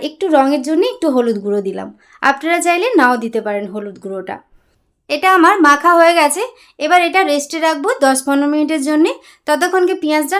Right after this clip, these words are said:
নরম হয়ে যাবে। এবার এর মধ্যে দিয়ে দেবো দেড় বাটি আটা। আপনারা এটা ময়দা দিয়েও বানিয়ে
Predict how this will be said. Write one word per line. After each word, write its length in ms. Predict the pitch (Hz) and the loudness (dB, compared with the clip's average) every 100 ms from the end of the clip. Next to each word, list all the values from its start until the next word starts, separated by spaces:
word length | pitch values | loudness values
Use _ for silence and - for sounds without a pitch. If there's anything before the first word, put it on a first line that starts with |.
| 320 | 2
নরম 260 | 240 220 220 | 2 0 -4
হয়ে 140 | 202 180 | -4 -6
যাবে। 200 | 185 - - _ _ _ _ _ - | -8 -10 -18 _ _ _ _ _ -2
এবার 240 | 370 359 294 | 2 2 2
এর 80 | 302 330 | 0 2
মধ্যে 220 | 339 370 | 0 -2
দিয়ে 140 | 359 370 | -2 0
দেবো 180 | 370 359 539 - _ - 247 | 0 0 -4 -6 _ -12 -4
দেড় 180 | 302 311 | 0 2
বাটি 260 | 339 330 480 - - 240 | 0 0 -4 -6 -4 -2
আটা। 200 | 247 320 508 - _ _ - | 0 -2 -4 -10 _ _ -2
আপনারা 360 | 269 285 330 330 | -2 0 2 2
এটা 120 | 277 381 | 2 2
ময়দা 260 | 285 269 294 | 2 4 2
দিয়েও 180 | 302 311 | 2 2
বানিয়ে 220 | 302 302 | 4 4